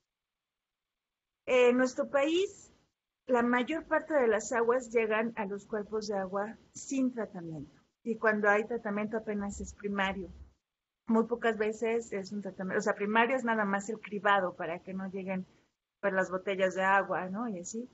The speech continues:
El secundario, pues, ya es con, con bacterias. Hay muy poco, y estas aguas con,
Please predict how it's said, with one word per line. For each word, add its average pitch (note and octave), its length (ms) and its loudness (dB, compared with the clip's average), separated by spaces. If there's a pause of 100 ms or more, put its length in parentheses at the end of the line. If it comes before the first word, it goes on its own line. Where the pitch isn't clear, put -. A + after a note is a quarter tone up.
(840)
El G3+ 440 0
secundario, B3+ 800 4
pues, G#3 160 -4
ya G#3 200 4
es G3+ 220 -4
con, G3 520 -8
con F3+ 680 -10 (200)
bacterias. C4 720 0 (1000)
Hay A3 120 6
muy A3+ 220 8
poco, A#3+ 520 2
y G#3 400 -4
estas B3+ 400 -2
aguas B3+ 320 2
con, G3 420 -6